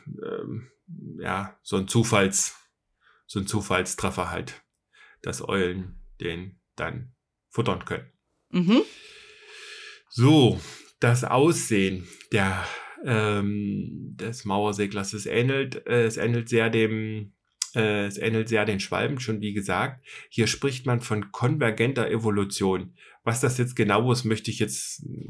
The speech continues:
Speaker 1: aufgrund der Fülle der Informationen nicht so, äh, nicht so detailliert besprechen.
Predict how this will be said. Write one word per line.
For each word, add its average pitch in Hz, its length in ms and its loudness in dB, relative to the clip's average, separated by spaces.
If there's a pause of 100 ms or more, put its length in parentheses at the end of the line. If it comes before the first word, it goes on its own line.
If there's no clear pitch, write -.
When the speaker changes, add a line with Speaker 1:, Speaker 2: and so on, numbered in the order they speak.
(120)
Speaker 1:
aufgrund 113 420 0
der 104 80 4
Fülle 123 220 2
der 95 120 4
Informationen 101 560 -2
nicht 117 180 -4
so, 110 380 6
äh, 104 440 4 (220)
nicht 120 160 -4
so 107 100 2
detailliert 101 440 4
besprechen. 117 520 2